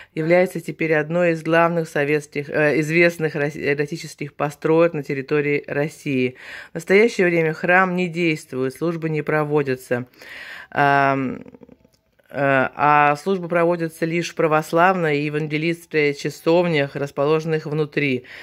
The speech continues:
Остальная площадь кафедрального собора используется как музей и концертный зал. Здесь проходят органные концерты. Здесь можно увидеть самый большой, один из бо-, самых больших в Европе органов, на котором когда-то музицировал композитор и сказочник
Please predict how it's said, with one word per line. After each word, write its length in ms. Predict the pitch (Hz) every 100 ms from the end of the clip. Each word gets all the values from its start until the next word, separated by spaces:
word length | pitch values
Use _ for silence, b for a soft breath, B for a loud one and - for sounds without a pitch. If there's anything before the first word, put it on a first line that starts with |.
| B B
Остальная 560 | 165 - 185 214 220
площадь 340 | 196 180 175 156
кафедрального 600 | 165 165 160 160 156 147
собора 440 | - 156 165 185
используется 460 | 160 - 160 160 -
как 200 | 151 -
музей 500 | 156 151 139 165 175
и 160 | - -
концертный 680 | 139 135 - 143 143 143
зал. 420 | 139 135 127 120 127 _ _ B B B B B B
Здесь 400 | - 143 185 214
проходят 480 | 208 170 175 180 175
органные 580 | 160 156 170 160 156 147
концерты. 600 | 151 156 151 170 175 151
Здесь 200 | 147 147
можно 360 | 160 156 156 151
увидеть 400 | 151 160 151 147
самый 340 | - 156 151
большой, 560 | 143 147 147 - 170 160
один 300 | 147 156 160
из 100 | 147
бо-, 220 | 151 147
самых 340 | - 160 160
больших 500 | 156 156 156 175 143
в 60 | 139
Европе 500 | 143 143 151 139 143 -
органов, 600 | 143 139 156 160 170 151 _ B B B B
на 180 | 147 151
котором 260 | 147 165 160
когда-то 320 | 151 151 151
музицировал 760 | 147 151 147 - 160 156 151 147
композитор 640 | 143 135 139 147 147 156
и 140 | -
сказочник 580 | 135 143 139 135 139 135